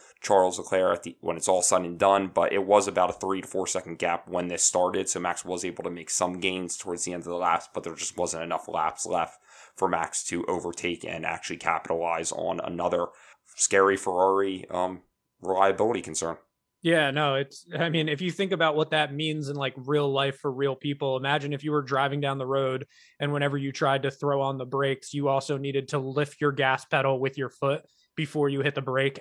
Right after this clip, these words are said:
Speaker 2: every single time you were trying to do that maneuver. It just shows how talented, uh, Charles is, and being able to do that while going two hundred miles an hour around a racetrack and holding a four second lead from Max Verstappen in order to win a race.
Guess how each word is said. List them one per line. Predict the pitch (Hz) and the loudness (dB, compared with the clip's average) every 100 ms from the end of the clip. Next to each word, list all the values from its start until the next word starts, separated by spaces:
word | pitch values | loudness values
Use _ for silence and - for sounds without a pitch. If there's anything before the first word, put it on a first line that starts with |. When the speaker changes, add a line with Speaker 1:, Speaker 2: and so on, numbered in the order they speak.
| 151 | -2
Speaker 2:
every | 135 139 | 0 0
single | - 139 123 | -2 -4 -2
time | - 127 120 120 139 | 0 0 0 -4 -6
you | 139 | -4
were | 127 127 | -2 -2
trying | 120 - 123 120 | -2 -4 -4 -4
to | |
do | 120 127 | -6 -2
that | 123 123 | -2 -2
maneuver. | 127 139 160 160 - - _ | -2 2 2 2 -6 -20 _
It | 160 | 0
just | 156 151 - | 2 0 -2
shows | - 156 139 123 | 0 2 4 2
how | 151 135 127 - | 4 4 4 0
talented, | 135 123 135 147 135 139 165 _ _ _ - | 0 0 0 0 -2 -4 -12 _ _ _ 0
uh, | 139 127 123 123 127 131 | 4 4 4 2 -2 -2
Charles | 156 135 131 135 | 2 4 2 0
is, | 135 139 | 0 0
and | 139 131 127 - - _ | 0 -4 -6 -14 -20 _
being | 170 | 4
able | 165 160 | 4 2
to | |
do | 139 147 | 2 4
that | 143 143 | 6 6
while | 135 135 | 6 6
going | 135 135 127 | 6 2 0
two | - 139 | -2 0
hundred | 135 131 | 0 0
miles | 131 131 131 | 2 2 2
an | |
hour | 127 127 131 127 | -2 0 0 0
around | 131 | 0
a | 127 | -2
racetrack | 123 127 - 143 131 139 | -4 -6 -2 0 2 0
and | 131 123 - _ _ | -4 -6 -12 _ _
holding | - 160 151 139 | 6 6 8 4
a | 131 | 2
four | - 156 | 4 2
second | 143 147 135 135 | 4 2 0 -2
lead | 139 135 | -2 -2
from | 139 | -2
Max | 131 135 - | 0 -2 -2
Verstappen | 127 - 127 131 135 | -10 0 2 2 0
in | 127 | -4
order | 131 131 | -2 -2
to | 123 | -2
win | 127 | -2
a | 127 | -2
race. | 123 139 170 | 0 -2 -2